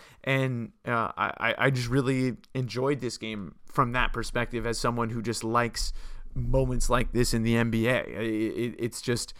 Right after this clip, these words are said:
uh, you know, one of those things that I think is,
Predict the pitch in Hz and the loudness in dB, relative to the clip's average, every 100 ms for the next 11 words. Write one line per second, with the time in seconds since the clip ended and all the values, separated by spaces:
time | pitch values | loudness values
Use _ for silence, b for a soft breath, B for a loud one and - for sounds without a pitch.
0 | B B B 113 113 113 101 87 76 - | B B B 2 4 4 0 -2 -4 -10
1 | - - 123 104 113 127 117 110 - 117 | -16 -6 -4 -2 0 2 2 0 -2 -4
2 | 110 107 110 - 123 120 120 120 107 113 | -2 -2 -2 0 -2 0 -4 0 0 -2
3 | - | -8